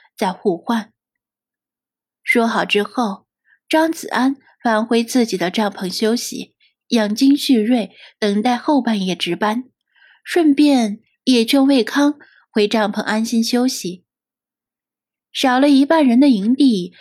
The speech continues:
夜里显得格外安静。竖起耳朵的话，连风吹动细沙的声音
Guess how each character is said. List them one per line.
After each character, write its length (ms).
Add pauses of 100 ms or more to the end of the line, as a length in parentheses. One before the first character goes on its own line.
(200)
夜 220
里 180
显 400
得 220
格 340
外 140
安 320
静。 380 (580)
竖 240
起 200
耳 160
朵 180
的 100
话， 380 (560)
连 200
风 300
吹 180
动 140
细 220
沙 280
的 120
声 280
音 280